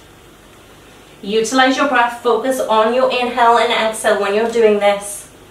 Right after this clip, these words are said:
Last two. Last one. Beautiful. Drop that left foot on the outside of your foot. Plant your right foot down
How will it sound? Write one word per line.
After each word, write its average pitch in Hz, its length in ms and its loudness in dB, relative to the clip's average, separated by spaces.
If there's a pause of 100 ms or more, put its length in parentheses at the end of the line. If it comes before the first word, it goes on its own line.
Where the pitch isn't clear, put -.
(680)
Last 202 480 0
two. 285 360 -4 (2000)
Last 190 400 0
one. 254 560 2 (1300)
Beautiful. 254 560 2
Drop 254 560 2
that - 300 -2
left 311 440 -2
foot - 460 -2 (100)
on 226 100 0
the 247 180 -4
outside 262 420 -2
of 285 80 -4
your 285 140 0
foot. - 600 -4 (280)
Plant 254 400 0
your 247 240 0
right 269 320 0
foot - 340 -2
down 285 580 0